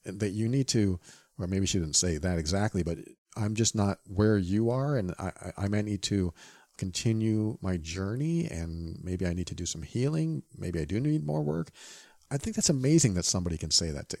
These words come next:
somebody can actually have a self-realization like that. So, you know, kudos to that person. And then she said, you know, "You don't have to wait for me. I don't want you to wait for me. I need to do my own work. I need to do my own thing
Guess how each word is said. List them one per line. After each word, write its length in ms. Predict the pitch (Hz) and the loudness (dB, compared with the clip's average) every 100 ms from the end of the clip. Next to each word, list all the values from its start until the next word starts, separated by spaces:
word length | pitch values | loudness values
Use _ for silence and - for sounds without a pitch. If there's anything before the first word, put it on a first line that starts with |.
| _ | _
somebody 260 | - 110 101 | -4 -2 0
can 100 | 95 | 0
actually 220 | 92 90 | -2 -2
have 60 | |
a 60 | 82 | 4
self-realization 1600 | - 92 90 85 - _ _ _ 92 98 92 85 82 82 85 78 | 6 6 2 -2 -12 _ _ _ -2 0 2 2 0 0 -4 -6
like 200 | 71 73 | -10 -10
that. 160 | 73 - | -8 -2
So, 300 | 95 85 85 - - _ _ | 0 0 -4 -14 -20 _ _
you 60 | 95 | -6
know, 60 | |
kudos 520 | - 143 175 123 71 | -4 -2 2 2 0
to 120 | - 87 | -2 -2
that 180 | 73 | -2
person. 420 | - 76 69 - 60 | -4 -6 -6 -8 -10
And 260 | 62 71 73 - - - | -12 -14 -18 -20 -20 -4
then 220 | 131 139 | 0 2
she 100 | 139 | 0
said, 300 | 123 127 113 | 2 4 4
you 80 | 110 | 2
know, 320 | 104 101 - _ | 2 0 -2 _
"You 160 | 131 | -2
don't 140 | 170 165 | 2 2
have 120 | 165 | 2
to 80 | 143 | 2
wait 260 | 135 131 | 2 0
for 140 | - 104 | 0 -2
me. 140 | 92 | 0
I 80 | 101 | 2
don't 120 | 131 | 2
want 220 | 123 120 | 2 2
you 40 | 110 | 2
to 80 | 92 | 2
wait 200 | 90 - | 2 0
for 80 | |
me. 140 | 87 85 | -2 -2
I 100 | 92 | 2
need 160 | 117 | 2
to 80 | 127 | 0
do 180 | 123 113 | 2 2
my 160 | 104 95 | 2 2
own 200 | 95 92 | 0 0
work. 240 | 90 87 | -2 0
I 40 | |
need 140 | 90 101 | -2 -2
to 100 | 107 | -2
do 120 | 101 | -2
my 160 | 92 90 | 0 0
own 160 | 90 | 0
thing 320 | 87 82 78 | -2 -4 -4